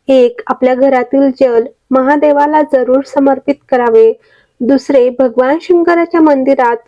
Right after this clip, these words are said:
जाशाल तर तेव्हा जमले तर थोडी सेवा करावी,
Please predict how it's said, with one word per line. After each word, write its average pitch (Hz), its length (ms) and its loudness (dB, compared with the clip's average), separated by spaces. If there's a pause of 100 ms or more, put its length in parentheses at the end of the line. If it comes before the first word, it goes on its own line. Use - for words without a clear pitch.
(180)
जाशाल 254 380 -2
तर 240 280 0 (160)
तेव्हा 247 340 0
जमले 240 300 2
तर 254 240 0 (140)
थोडी 269 280 0
सेवा 254 340 0
करावी, 254 520 -2